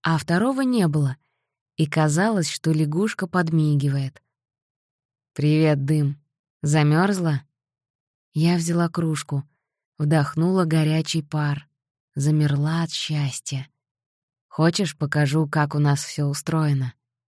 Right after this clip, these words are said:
Я не успела ответить. Тай встала и повела за собой. Залы,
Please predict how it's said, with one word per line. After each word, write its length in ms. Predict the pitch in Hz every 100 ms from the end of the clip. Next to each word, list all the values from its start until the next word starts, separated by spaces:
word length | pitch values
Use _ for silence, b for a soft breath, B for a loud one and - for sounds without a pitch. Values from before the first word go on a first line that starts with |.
| _ _ b b b b
Я 220 | 170 202 214
не 140 | 208
успела 420 | 180 - 196 175
ответить. 640 | 165 165 170 156 143 - _ _ _ -
Тай 240 | 156 147
встала 580 | - - 165 202 226 214 -
и 100 | 151
повела 480 | 147 143 143 143 165
за 140 | 160
собой. 600 | 156 165 147 147 143 135 _ _ _ b b b b b -
Залы, 720 | 147 147 165 185 190 190